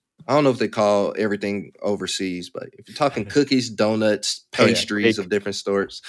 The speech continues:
Speaker 2: Yep.
Speaker 1: uh, <laughs> you know, cakes, uh, a lot of times those things are made with,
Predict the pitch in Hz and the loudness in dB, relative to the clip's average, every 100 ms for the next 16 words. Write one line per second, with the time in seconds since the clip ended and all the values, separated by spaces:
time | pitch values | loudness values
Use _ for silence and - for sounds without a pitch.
0 | - - 226 127 107 120 - - 143 147 | -12 -10 -6 0 2 2 2 6 8 10
1 | 131 120 117 117 - - 117 113 - - | 8 8 6 2 -4 0 2 0 -4 -8
2 | - - - - - - _ - 123 120 | -12 -16 -16 -18 -20 -20 _ 6 8 8
3 | 117 107 95 - _ _ 139 143 151 160 | 6 4 0 -4 _ _ 2 6 8 8
4 | 160 147 135 127 127 120 120 120 113 110 | 4 4 4 4 4 2 2 -2 -2 -4
5 | 101 101 104 104 104 95 92 101 98 | -4 -2 2 2 2 -2 0 2 0